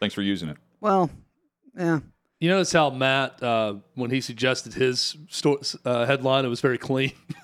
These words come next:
Speaker 1: Yeah.
Speaker 3: And I was like, "We might
Speaker 1: Well,
Speaker 3: go
Speaker 1: also,
Speaker 3: one day without porn references
Speaker 1: I
Speaker 3: from Davey," and we didn't quite get through it.
Speaker 1: No, uh, absolutely not. By the way,
Speaker 3: And
Speaker 1: how was the,
Speaker 3: also
Speaker 1: how
Speaker 3: the
Speaker 1: was the
Speaker 3: o-, the
Speaker 1: Sleeping
Speaker 3: odds
Speaker 1: Beauty last night, Davey?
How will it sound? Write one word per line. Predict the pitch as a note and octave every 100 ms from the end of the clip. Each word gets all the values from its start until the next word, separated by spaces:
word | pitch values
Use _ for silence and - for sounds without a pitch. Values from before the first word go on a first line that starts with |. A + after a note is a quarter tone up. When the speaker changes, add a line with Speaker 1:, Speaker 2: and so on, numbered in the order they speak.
| _
Speaker 1:
Yeah. | F2 E2 - - -
Speaker 3:
And | G#3
I | F3+
was | F3+
like, | F#3 E3
"We |
might | G#3+ B3+
Speaker 1:
Well, | C#4
Speaker 3:
go |
Speaker 1:
also, | G3 F#3
Speaker 3:
one | A3 B3+
day | A#3+ A#3 F#3
without | D#3 D3
porn | E3+ F#3
references | D3+ A#2+ A2+ A#2+
Speaker 1:
I | C#3
Speaker 3:
from | C3+
Davey," | C#3+ C#3+ A#2+
and |
we | A#2+
didn't | A#2 F3 F#3+
quite | - E3+ D3+
get | D3 -
through | C#3 A#2
it. | G#2
Speaker 1:
No, | F#2+ E2+ E2+ G2+
uh, |
absolutely | G2 G2 - G2+
not. | G2+ G2 F#2+
By | A2+
the | B2
way, | B2
Speaker 3:
And | G3
Speaker 1:
how | C3
was | A#3+
the, | -
Speaker 3:
also |
Speaker 1:
how | F#3+
Speaker 3:
the | F3
Speaker 1:
was |
the | F#3
Speaker 3:
o-, |
the | - D3+ -
Speaker 1:
Sleeping | G#3+
Speaker 3:
odds | G#3+ D3
Speaker 1:
Beauty | C3+ G#2+
last | G2+ F#2+
night, | G#2+ F#2+ F#2
Davey? | F#2+ G2 A2